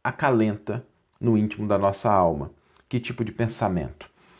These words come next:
As boas vibrações são o resultado de bons pensamentos, de boas ideias.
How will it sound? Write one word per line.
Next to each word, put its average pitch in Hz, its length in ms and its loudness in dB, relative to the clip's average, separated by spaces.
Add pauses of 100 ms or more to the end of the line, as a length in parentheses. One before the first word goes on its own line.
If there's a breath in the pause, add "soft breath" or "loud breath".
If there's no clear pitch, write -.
(380 loud breath)
As 120 180 4
boas 143 320 6
vibrações 135 720 0 (840)
são 117 300 2
o 113 80 4
resultado 113 720 4 (260)
de 120 140 -4
bons 104 320 -2
pensamentos, 107 720 -2
de - 120 -6
boas 90 320 0
ideias. 95 500 -2